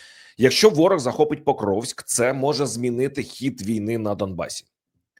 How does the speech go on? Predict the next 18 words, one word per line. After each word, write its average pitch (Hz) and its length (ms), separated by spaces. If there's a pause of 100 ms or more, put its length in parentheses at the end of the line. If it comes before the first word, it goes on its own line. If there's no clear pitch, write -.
(140)
Що 226 400
каже 147 400
наше 120 360
командування? 80 680 (680)
Як 113 420
ми 156 240
рятуємо 135 460
ситуацію? - 580 (120)
І 160 100
чому 139 260
українські 135 520
волонтери 120 580 (320)
заговорили 135 760
про 135 420
ризик 139 600
захоплення 143 640 (140)
інших 165 480
міст? 82 340